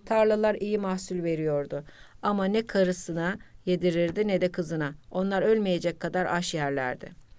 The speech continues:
Küçük Hüseyin Zeynep'i de yanında barındırmaz,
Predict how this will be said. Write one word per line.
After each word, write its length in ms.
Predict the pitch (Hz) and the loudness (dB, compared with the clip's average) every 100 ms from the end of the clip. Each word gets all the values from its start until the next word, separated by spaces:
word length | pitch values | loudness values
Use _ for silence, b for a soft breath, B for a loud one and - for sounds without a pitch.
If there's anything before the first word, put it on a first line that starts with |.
| b b | b b
Küçük 280 | - 233 262 | -12 -8 -6
Hüseyin 320 | 233 190 190 | -2 0 0
Zeynep'i 420 | 185 202 196 196 | 0 -2 -4 -4
de 60 | 196 | 0
yanında 440 | 180 170 170 170 | 0 0 0 -2
barındırmaz, 920 | 160 160 156 160 147 147 160 214 - | 0 0 0 -2 -2 -2 -2 -2 -6